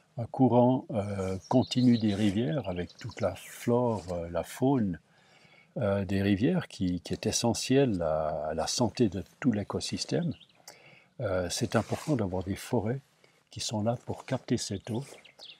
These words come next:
Et on est en train de développer le, le, le terme, le concept de sylvosphère. La forêt constitue une enveloppe de protection de l'endroit, du paysage, mais de la terre dans son ensemble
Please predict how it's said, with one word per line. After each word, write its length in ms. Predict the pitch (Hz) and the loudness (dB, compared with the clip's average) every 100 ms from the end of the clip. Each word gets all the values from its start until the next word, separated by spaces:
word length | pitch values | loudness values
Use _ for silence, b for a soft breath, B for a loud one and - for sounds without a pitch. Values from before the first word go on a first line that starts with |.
| - - | -20 -16
Et 40 | 117 | -10
on 60 | |
est 80 | 104 | -6
en 60 | 101 | -8
train 180 | - 117 | 0 2
de 60 | |
développer 440 | 117 101 110 - 127 | 2 2 0 2 0
le, 560 | 95 92 92 92 90 | 0 -4 -6 -8 -8
le, 360 | 92 92 92 92 | -8 -6 -6 -8
le 180 | 92 92 - | -10 -12 -6
terme, 300 | 110 120 92 | -2 0 -2
le 80 | |
concept 440 | 87 120 - 135 104 | -2 -4 -2 -2 -4
de 80 | 95 | -4
sylvosphère. 800 | - 151 127 113 - - 98 | -2 0 0 0 -2 -4 -4
La 140 | 95 95 | -2 -4
forêt 400 | - 110 110 131 - | -4 -4 -2 -2 -2
constitue 560 | 123 - 123 - 113 | -2 -2 -8 0 0
une 140 | 110 107 | 2 2
enveloppe 380 | 127 110 127 117 | 2 2 0 0
de 100 | 101 | -4
protection 640 | - 101 - 101 - 113 95 - - B B B B B B B - | -2 -4 -4 -6 -4 -4 -4 -10 -20 B B B B B B B 0
de 120 | 107 | 6
l'endroit, 540 | 110 113 101 123 147 | 8 8 8 10 10
du 180 | 143 104 | 8 4
paysage, 680 | 95 110 95 107 113 151 101 92 | 4 2 4 2 2 0 -2 0
mais 140 | 98 | 2
de 100 | 101 | 6
la 100 | 113 | 6
terre 240 | - 135 | 6 4
dans 100 | 131 120 | 4 2
son 220 | - 107 | 2 2
ensemble 600 | 104 - 117 147 101 | 2 2 2 2 0